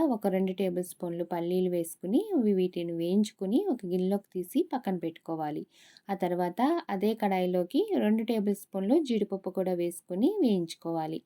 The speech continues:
జీడిపప్పు వేసిన తర్వాత మరీ ఎక్కువ డార్క్ కలర్‌లో వేయించకుండా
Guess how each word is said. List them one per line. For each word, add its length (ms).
జీడిపప్పు 500
వేసిన 380
తర్వాత 400
మరీ 240
ఎక్కువ 320
డార్క్ 320
కలర్‌లో 400
వేయించకుండా 640